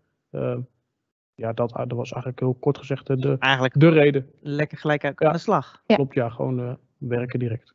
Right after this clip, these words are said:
Speaker 1: Ja.
Speaker 2: Hey, en zou je een tip hebben voor, eh, iemand die benieuwd is, eh, die, die, die twijfelt tussen die keuze voor deeltijd of duaal? Op welke manier zou je die keuze kun-, het beste kunnen maken?
Speaker 3: Nou, ik denk dat het wel echt afhangt van, ehm, wat heb je hiervoor gedaan als eerste? Want ik kom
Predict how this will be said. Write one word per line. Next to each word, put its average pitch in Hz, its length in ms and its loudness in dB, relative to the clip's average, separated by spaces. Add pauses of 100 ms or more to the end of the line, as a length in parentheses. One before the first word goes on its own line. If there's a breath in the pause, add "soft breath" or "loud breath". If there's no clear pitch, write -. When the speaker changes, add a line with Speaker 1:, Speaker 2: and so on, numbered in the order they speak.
Speaker 1:
Ja. 165 200 -12
Speaker 2:
Hey, 170 200 4
en 208 60 4
zou 233 200 6
je 220 80 2
een 208 100 0
tip 247 160 -2
hebben 165 240 2
voor, 175 220 4
eh, 175 180 4
iemand 175 260 0
die 175 220 2
benieuwd 170 420 2
is, - 100 -20
eh, 156 420 0
die, 160 320 0
die, 156 180 0
die 160 140 -8
twijfelt 180 380 -2
tussen 175 240 -6
die 170 100 0
keuze 170 480 2
voor 170 140 -4
deeltijd 165 360 2
of 160 100 -2
duaal? 170 460 0
Op 190 180 -8
welke 170 260 4
manier 170 400 4
zou 170 140 4
je 165 80 4
die 160 260 0
keuze 165 260 -2
kun-, 170 140 -4
het 156 80 0
beste 165 180 -2
kunnen 165 180 0
maken? 226 320 -4 (380)
Speaker 3:
Nou, 214 200 8
ik 254 80 4
denk 277 140 6
dat 277 120 -2
het 254 300 -6
wel 240 180 8
echt - 160 -6
afhangt 254 460 0
van, 240 320 4
ehm, 226 560 2
wat 226 160 4
heb 247 120 -2
je 240 80 0
hiervoor 214 380 2
gedaan 277 300 4
als 277 140 -2
eerste? 294 500 2
Want 226 240 4
ik - 160 -2
kom 254 120 4